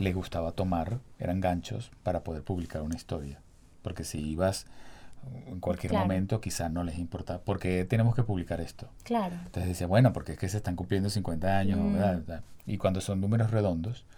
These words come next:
Speaker 1: como veinticinco, cuarenta y cinco,
Speaker 2: Sí.
Speaker 1: o sea, si son cuarenta y tres, no te van a parar, ¿no?
Speaker 2: Sí.
Speaker 1: Pero yo tenía, eh, ya cuando fui diez años después, en el dos mil, yo fui, realmente se cumplían los cincuenta años en el dos mil diecisiete, pero yo fui en dos mil dieciséis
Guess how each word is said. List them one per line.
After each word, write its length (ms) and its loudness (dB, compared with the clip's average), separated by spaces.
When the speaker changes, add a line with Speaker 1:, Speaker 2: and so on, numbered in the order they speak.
Speaker 1:
como 260 -2
veinticinco, 720 -2
cuarenta 360 -4
y 60 -6
cinco, 600 0
Speaker 2:
Sí. 200 -6
Speaker 1:
o 20 -12
sea, 160 0
si 140 -4
son 160 -2
cuarenta 340 6
y 80 2
tres, 300 6
no 240 2
te 100 0
van 180 2
a 60 -4
parar, 300 -6
¿no? 200 4
Speaker 2:
Sí. 60 -8
Speaker 1:
Pero 160 6
yo 140 2
tenía, 320 10
eh, 280 2
ya 120 6
cuando 260 6
fui 340 2
diez 280 2
años 240 4
después, 400 2
en 280 -2
el 120 -2
dos 140 -4
mil, 580 -2
yo 160 2
fui, 380 4
realmente 360 4
se 120 2
cumplían 320 0
los 80 2
cincuenta 340 2
años 200 6
en 40 6
el 100 2
dos 140 0
mil 120 0
diecisiete, 500 -4
pero 180 -4
yo 140 -4
fui 120 -2
en 60 2
dos 100 0
mil 140 2
dieciséis 600 -6